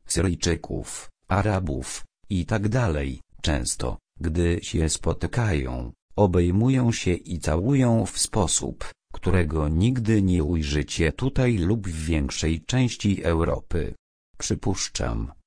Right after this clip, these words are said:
że podobny zwyczaj panował w czasach apostolskich.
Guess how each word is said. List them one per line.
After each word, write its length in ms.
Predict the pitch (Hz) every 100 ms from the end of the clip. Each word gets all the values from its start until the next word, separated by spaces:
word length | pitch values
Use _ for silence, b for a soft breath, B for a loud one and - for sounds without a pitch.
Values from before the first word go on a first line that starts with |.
| -
że 260 | 80 90
podobny 600 | - 87 87 147 135 107
zwyczaj 560 | 82 90 139 135 127 78
panował 640 | 85 87 98 135 127 87
w 120 | 73 -
czasach 640 | 139 120 85 69 - -
apostolskich. 1080 | 107 - 78 - 117 82 - - - - -